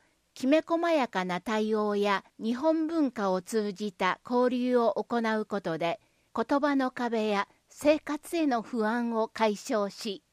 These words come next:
暮らしの安心づくりに尽力。学習者からの信頼が厚く、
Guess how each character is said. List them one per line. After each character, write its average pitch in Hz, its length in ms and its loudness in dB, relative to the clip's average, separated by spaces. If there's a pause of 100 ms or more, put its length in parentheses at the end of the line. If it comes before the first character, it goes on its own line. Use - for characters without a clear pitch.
(160)
暮 247 200 -2
ら 285 80 0
し - 180 -6
の 262 260 2
安 302 220 2
心 320 300 0
づ 311 160 -4
く 254 140 0
り 180 160 -2
に 175 240 -4
尽 220 300 0
力。 - 400 -4 (1120)
学 233 240 0
習 320 260 -2
者 262 160 0
か 254 180 2
ら 220 140 4
の 196 220 2
信 277 340 2
頼 269 240 4
が 247 140 2
厚 247 240 -4
く、 226 260 0